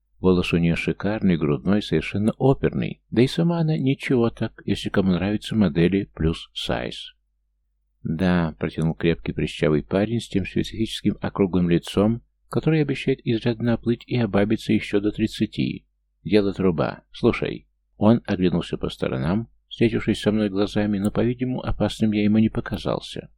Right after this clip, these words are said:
А пусть он под расческу хотя бы конспект напишет, этот брюзга все равно одну или две первые страницы смотрит,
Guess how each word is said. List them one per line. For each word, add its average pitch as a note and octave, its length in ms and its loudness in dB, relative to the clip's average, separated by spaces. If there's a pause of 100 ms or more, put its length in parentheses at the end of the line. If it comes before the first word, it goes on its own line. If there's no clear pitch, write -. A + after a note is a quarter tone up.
(400)
А E2+ 120 -4
пусть - 280 0
он F#2 100 0
под F#2+ 160 0
расческу F#2+ 580 -2
хотя E2+ 300 0
бы E2+ 120 -4
конспект - 540 -4
напишет, - 580 -4
этот G#2 260 -2
брюзга G#2 380 0
все A2 180 -4
равно A2+ 260 2
одну G#2 280 -2
или G#2 180 2
две G2+ 220 0
первые G2 320 0
страницы G2+ 420 -2
смотрит, - 520 -4